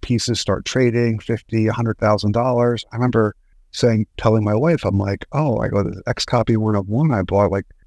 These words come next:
you know, things are starting to pick up a little bit. I wonder if I should, you know, take the listing down." And she's like, "Well, how much do you have it listed for?" And it was pretty high numbers, like, "Just leave it."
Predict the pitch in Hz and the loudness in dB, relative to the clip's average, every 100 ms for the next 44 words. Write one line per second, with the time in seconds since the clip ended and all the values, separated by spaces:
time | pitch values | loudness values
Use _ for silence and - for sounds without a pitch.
0 | - - 107 95 95 131 123 123 - 107 | -16 -2 0 2 0 0 0 0 0 0
1 | 110 - 104 139 165 117 107 98 98 98 | 0 -2 -4 -2 -2 0 2 2 2 0
2 | 101 113 110 101 101 98 104 95 _ - | 2 2 2 0 0 0 -2 -4 _ -20
3 | _ _ - 98 85 - - 123 - - | _ _ -4 -2 0 -4 0 0 0 -4
4 | - - 107 - 107 101 101 113 110 - | -4 -6 -6 -4 -2 -2 -2 -2 -4 -4
5 | 101 104 123 127 101 - 90 98 107 104 | -2 -2 -2 -2 -4 -4 -6 -6 -4 -6
6 | 101 - - 117 98 101 98 92 - - | -8 -6 -2 0 0 0 0 -2 -4 -8
7 | - - - - - - 110 101 98 | -10 -8 -6 -4 -4 -2 0 0 -2